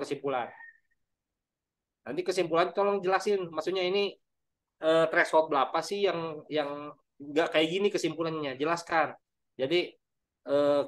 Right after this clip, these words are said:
ke sepuluh gambar menghasilkan apa? Lalu hasil training dengan threshold hasil matriknya yang optimal berapa, yang mana, gitu. Ya,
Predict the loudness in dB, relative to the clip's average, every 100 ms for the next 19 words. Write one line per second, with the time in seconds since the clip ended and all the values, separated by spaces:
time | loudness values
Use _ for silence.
0 | -4 -10 0 6 6 6 4 6 6 6
1 | 4 -2 -4 -2 -2 0 -2 -2 -2 2
2 | 2 2 0 -4 -8 _ _ _ _ _
3 | _ _ _ _ _ _ _ 2 6 6
4 | 4 2 -2 -4 -4 0 0 2 2 2
5 | 0 -2 -2 -2 -2 -2 -2 0 0 -2
6 | -12 _ -8 -2 0 0 0 -2 -2 0
7 | 2 2 0 0 0 4 4 4 2 2
8 | 2 2 0 -2 -2 -2 -2 -4 -4 -6
9 | -8 -10 _ _ _ _ _ _ _ _
10 | _ _ _ _ _ _ _ _ _ _
11 | _ _ _ _ -2 0 -2